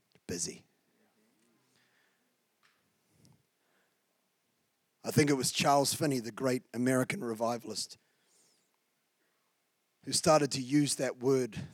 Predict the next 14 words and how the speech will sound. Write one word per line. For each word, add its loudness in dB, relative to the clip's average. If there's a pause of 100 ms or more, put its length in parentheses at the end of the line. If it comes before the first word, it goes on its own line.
that -4
I 2
love -2
more -8
than -10
any -4
other -2
word, -6 (560)
maybe -2
when -4
it -8
comes -6
to -10
this -6